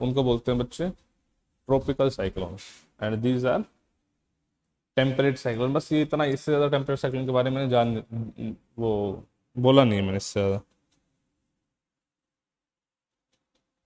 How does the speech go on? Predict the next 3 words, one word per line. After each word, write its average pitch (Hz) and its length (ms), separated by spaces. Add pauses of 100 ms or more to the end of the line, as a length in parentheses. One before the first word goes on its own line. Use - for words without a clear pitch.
(1500)
साउदर्न 139 440
हेमिस्फीयर 147 580
में 160 260